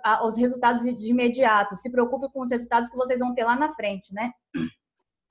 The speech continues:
E aí que entra o pós-venda, né? Entre as principais formas de medir a satisfação do público com seus produtos e serviços,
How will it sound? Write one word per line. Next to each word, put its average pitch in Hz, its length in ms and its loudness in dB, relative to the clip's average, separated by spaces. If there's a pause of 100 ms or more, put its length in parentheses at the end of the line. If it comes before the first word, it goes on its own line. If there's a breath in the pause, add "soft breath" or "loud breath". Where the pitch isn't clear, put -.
(840)
E 254 120 4
aí 277 240 4
que 320 120 0
entra 302 220 2
o 311 60 -2
pós-venda, 226 520 2
né? 233 220 -2
Entre 269 220 -2
as 277 100 -6
principais 285 640 0
formas 294 320 6
de 262 80 0
medir 247 260 2
a 254 80 4
satisfação 240 640 2
do 233 160 -2
público 254 500 -2
com 226 140 -4
seus 220 180 -2
produtos 220 420 -4
e 226 60 -2
serviços, 240 600 -4